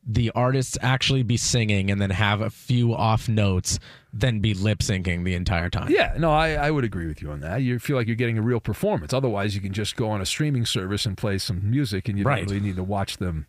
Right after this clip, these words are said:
Speaker 2: dance around and prance around the stage and all that. Uh, now that this will, there will never be a halftime show that will ever match the greatest halftime show of all time. And you know what halftime show that is, Eddie? The greatest halftime, you don't know.
Speaker 1: Prince.
Speaker 2: You have no idea.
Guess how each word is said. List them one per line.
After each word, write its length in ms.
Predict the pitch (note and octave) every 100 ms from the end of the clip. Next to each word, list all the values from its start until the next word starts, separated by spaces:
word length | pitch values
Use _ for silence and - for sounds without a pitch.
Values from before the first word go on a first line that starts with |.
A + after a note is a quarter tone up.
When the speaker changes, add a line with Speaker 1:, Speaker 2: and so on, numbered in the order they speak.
| _ _ _ _ _ _ _
Speaker 2:
dance 320 | B2+ A2+ A2 G#2+
around 400 | F#2+ G2+ A2 F#2+
and 120 | F#2
prance 320 | A#2+ A2 -
around 240 | G#2+ G#2
the 60 | G2
stage 320 | - D#3 A#2+
and 80 | F2+
all 140 | D#2+
that. 260 | D2+ E2 F2
Uh, 160 | F2 E2+
now 180 | C3
that 160 | D#3+ -
this 300 | F3 G#3+ -
will, 120 | F3 E3+
there 260 | F3+ F3+ G3
will 140 | G3
never 320 | F#3+ A3+ C#4 A3+
be 160 | F#3
a 80 | C3+
halftime 460 | C#3 B2 B2+ G2 F#2+
show 480 | G2 E2 D#2 D#2+ - _ _ _ _ A2
that 240 | C3 D3
will 160 | D3 -
ever 260 | F3+ F3+ D#3
match 340 | C#3 B2+ -
the 100 | C3+
greatest 360 | A#2+ D3+ C3+ C3+
halftime 440 | A2+ - A2+ G2
show 160 | - F#2
of 100 | E2
all 140 | D2+
time. 240 | - - F#2+
And 100 | C#3+
you 60 |
know 100 | F#3+
what 140 | F3 B2
halftime 400 | C3 - A2+ G#2
show 180 | G#2+ F#2+
that 140 | E2+
is, 160 | D2 D2+
Eddie? 160 | D#2
The 100 | G2+
greatest 360 | A2+ C#3+ D3+ -
halftime, 280 | B2 C3 C3
you 80 |
don't 180 | G#3+ D3
know. 220 | G3 A#1 - -
Speaker 1:
Prince. 260 | - B2+ C3
Speaker 2:
You 100 | C3+
have 60 | B2+
no 40 |
idea. 280 | G2+ D2+